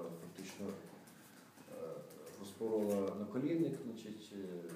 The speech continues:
обпекла шкіру на нозі. Ну і в метрі від мене вона в ґрунті розірвалася. Це, це була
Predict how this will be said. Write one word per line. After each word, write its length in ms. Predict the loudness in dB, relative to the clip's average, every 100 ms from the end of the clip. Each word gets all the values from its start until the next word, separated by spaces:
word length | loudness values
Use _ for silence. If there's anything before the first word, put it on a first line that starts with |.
| -6 -8 -10 -12 -16 -16 -12 -12 -14 -8
обпекла 560 | -6 -4 0 2 4 4
шкіру 460 | 4 2 4 4 0 -4 -12 -14 -16 -16 -14 -2
на 180 | 0 2
нозі. 320 | 2 2 2 0 -6 -14 -18 -18 -18 -16 -16 -16 -10
Ну 220 | -2 2
і 140 | 4 4
в 600 | 2 2 -2 -6 -4 2
метрі 260 | 2 2 0
від 200 | 2 2
мене 200 | 2 0
вона 400 | -2 -2 -2 -2
в 320 | -2 -6 -8
ґрунті 280 | -2 0 0 -4 -8 -12 -14 -12
розірвалася. 600 | -10 -10 -10 -12 -14 -10
Це, 60 | -8
це 60 | -6
була 280 | -2 0 -2